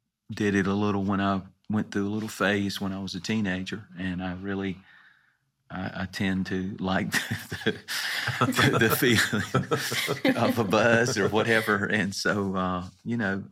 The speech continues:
I, I real-, I, some of my best friends are, are people who,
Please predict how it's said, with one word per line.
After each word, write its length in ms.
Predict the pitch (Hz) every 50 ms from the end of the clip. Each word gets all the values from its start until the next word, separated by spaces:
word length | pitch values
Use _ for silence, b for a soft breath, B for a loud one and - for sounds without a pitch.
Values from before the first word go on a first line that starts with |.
| _ -
I, 160 | 95 98 - -
I 100 | 98 101
real-, 220 | 101 101 101 98 -
I, 120 | 95 98
some 240 | 92 - - 101 95
of 100 | 95 92
my 140 | 95 95 95
best 400 | 90 98 98 95 98 - - - - _ _ _ _
friends 560 | - - 98 98 104 107 110 107 113 110 -
are, 240 | - - 87 92 92 B B B B B B B B B B B B B _ -
are 200 | 95 92 92 98
people 380 | - - 101 98 - 104 95 95
who, 260 | 101 95 92 95